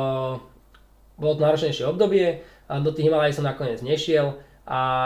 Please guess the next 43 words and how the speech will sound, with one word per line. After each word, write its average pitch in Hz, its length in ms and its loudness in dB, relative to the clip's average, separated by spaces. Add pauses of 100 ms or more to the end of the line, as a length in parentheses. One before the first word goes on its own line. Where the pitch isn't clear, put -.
išiel - 200 -8
som 127 180 -8
na 117 260 -6
Aliašku, 147 440 -2
vtedy 139 260 -6
sme 127 140 -10
tam 120 180 -6
boli 120 220 -4
dva 120 200 -10
mesiace 120 540 -8
s 117 120 -6
kamarátom, 120 760 -6
s 113 80 -8
Maťom 120 320 -8
Tatárom, 120 500 -8
sme 117 160 -12
boli 117 180 -8
tri 120 200 -10
týždne 120 340 -10
na, 117 380 -6
na 135 160 -6
lodi 127 240 -6
na 123 160 -8
Aliaške, 120 240 -6
tam 117 160 -8
sme 127 80 -14
trošku 120 240 -14
liezli, 120 400 -6
sme 117 100 -16
sa 117 140 -8
plavili, 120 480 -8
boli, 117 220 -6
bola 117 180 -6
taká 120 220 -10
súkromná 123 480 -10
loď, 120 220 -8
takže 120 280 -8 (440)
bol 120 220 -6
to 127 120 -10
celkom, 120 420 -8
celkom 123 280 -10
zážitok. 139 520 -6 (440)
A, 131 200 -4